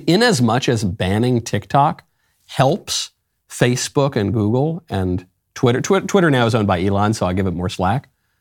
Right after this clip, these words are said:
But in as much as banning TikTok just helps American big tech companies, which pose one of the biggest threats to conservative political power and to our whole political order in the United States, then I'm not for it.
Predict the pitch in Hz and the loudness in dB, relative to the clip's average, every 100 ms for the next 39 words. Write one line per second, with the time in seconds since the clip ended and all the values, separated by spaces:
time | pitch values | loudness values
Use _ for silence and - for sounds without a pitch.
0 | _ _ _ 156 - 220 247 208 139 123 | _ _ _ 0 2 4 4 4 2 2
1 | 160 - 120 104 95 92 - - 101 110 | 0 -2 0 2 2 -2 -6 -6 -2 0
2 | 107 - 104 - 117 131 - _ _ _ | -2 -4 -4 0 -2 -2 -10 _ _ _
3 | _ _ _ _ - 113 - - 127 139 | _ _ _ _ -4 -4 -6 0 0 0
4 | - - - - _ _ 101 90 - 101 | -6 -8 -8 -14 _ _ -4 -2 0 -2
5 | - 151 147 156 151 147 - 165 170 170 | 0 0 2 0 0 -4 0 -2 0 -2
6 | 185 - - _ _ _ _ _ - 120 | -4 -6 -16 _ _ _ _ _ 0 0
7 | - - 113 113 110 110 110 101 95 - | 0 -2 0 0 0 0 0 -2 -2 -2
8 | 101 120 123 - - - 98 113 - - | 0 0 -2 -6 -14 -2 0 0 -4 -10
9 | - _ _ _ - 104 107 101 - 104 | -14 _ _ _ -4 -2 -2 -2 0 0
10 | 123 135 131 - 107 104 117 120 107 104 | 2 0 -2 -2 -2 0 -2 0 2 2
11 | 113 - 95 92 95 117 - 110 - 71 | 0 -4 -4 -4 -2 -6 -2 -2 -2 -4
12 | 85 107 156 180 190 - 208 - _ _ | -2 0 0 0 -2 -2 -6 -6 _ _
13 | _ _ _ _ _ _ _ _ _ _ | _ _ _ _ _ _ _ _ _ _
14 | 143 185 254 254 220 208 277 | 2 2 4 2 2 2 2